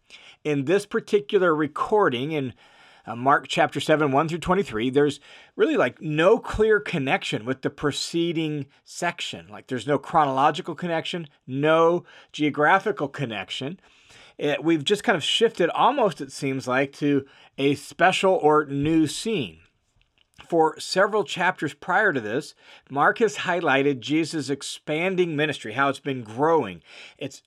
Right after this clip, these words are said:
and that included really how it's extended through the disciples as Jesus sent them out. Uh, Mark has shown Jesus' extraordinary power with various miracles, like,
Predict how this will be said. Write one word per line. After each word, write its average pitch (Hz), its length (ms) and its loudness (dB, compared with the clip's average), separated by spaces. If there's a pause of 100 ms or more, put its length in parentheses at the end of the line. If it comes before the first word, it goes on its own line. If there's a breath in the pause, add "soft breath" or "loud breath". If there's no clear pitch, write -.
and 131 220 -14
that 151 140 2
included 143 500 0
really 151 220 2
how 147 200 0
it's 139 140 -4
extended 143 560 -2
through 190 280 0
the 175 100 -2
disciples 147 640 -2
as 110 160 -8
Jesus 139 480 -4
sent 160 340 -8
them 139 240 -6
out. 120 360 -6 (420 loud breath)
Uh, - 120 -14
Mark 147 300 2
has 156 220 0
shown 160 560 -2
Jesus' 151 440 -2
extraordinary 160 920 0
power 156 520 0
with 120 220 -4
various 143 460 2
miracles, 139 420 -2
like, 117 220 -4